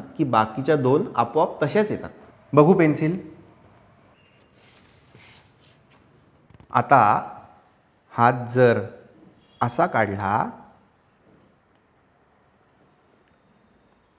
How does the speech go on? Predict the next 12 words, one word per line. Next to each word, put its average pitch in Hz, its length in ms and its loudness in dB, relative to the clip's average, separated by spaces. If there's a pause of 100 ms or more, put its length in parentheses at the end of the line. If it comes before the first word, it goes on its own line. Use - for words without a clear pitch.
(420)
तर 127 120 -2
हा 113 300 0
झाला 113 420 0 (380)
आयत. 151 440 2 (760)
आता - 180 0
सांग 175 320 4
बरं, 156 240 4 (580)
ह्या 127 220 4
आकृतीत 156 560 4 (180)
आणि 139 240 0
ह्या 131 220 4
आकृतीत 143 440 0